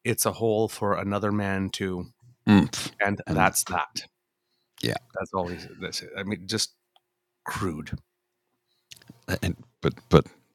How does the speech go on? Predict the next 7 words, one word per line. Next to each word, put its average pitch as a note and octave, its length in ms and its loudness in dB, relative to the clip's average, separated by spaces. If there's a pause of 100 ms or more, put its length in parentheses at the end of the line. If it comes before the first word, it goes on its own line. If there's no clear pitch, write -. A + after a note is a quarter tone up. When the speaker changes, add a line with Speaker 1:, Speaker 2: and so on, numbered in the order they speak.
(160)
Speaker 2:
Pierre E2 240 6
Poliver D#2 760 6
really D#2+ 180 4
supports - 500 0
this - 180 -4 (1120)
man. G2+ 140 4 (100)
<laughs> - 120 -2